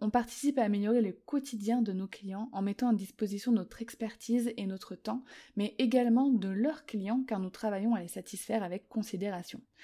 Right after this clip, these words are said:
Donc il y a aussi le but de la mission, euh, qui motive, euh, et qui est un bel avantage. Il y a Kat qui nous dit : « C'est se mettre au service de son client et de ses clients comme si c'était les nôtres. » On a Ingrid qui nous dit que c'est un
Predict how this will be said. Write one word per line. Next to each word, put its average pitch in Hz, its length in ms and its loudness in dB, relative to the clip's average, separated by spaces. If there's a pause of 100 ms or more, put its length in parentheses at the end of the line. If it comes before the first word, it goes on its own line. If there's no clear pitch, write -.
(220)
Donc 185 220 -4
il - 20 0
y 202 40 2
a - 20 -2
aussi 220 400 0
le 226 100 6
but 208 480 -2
de 185 120 -2
la 180 120 -2
mission, 208 480 2 (440)
euh, 175 240 -2
qui - 180 -10
motive, 185 480 -6
euh, 175 140 -4 (420)
et - 100 -4
qui - 160 -2
est 208 100 0
un 180 120 -4
bel 202 200 2
avantage. 185 560 -4 (520)
Il 202 100 4
y 220 60 10
a 220 80 6
Kat 277 180 2
qui - 200 0
nous 208 120 4
dit : « 226 420 4
C'est - 140 0
se 220 140 2
mettre 247 400 4
au 214 60 0
service 220 500 2
de 180 100 -4
son 220 240 0
client 185 480 -8 (140)
et 190 80 -2
de 185 120 0
ses 233 220 -2
clients 220 400 -2
comme 220 180 4
si 220 160 -6
c'était 180 280 -4
les 185 140 -2
nôtres. » 160 380 -8 (680)
On 196 80 2
a 185 160 0
Ingrid 208 540 4
qui - 120 -2
nous 202 100 2
dit 214 120 2
que 233 100 -2
c'est - 200 -8
un 180 100 -4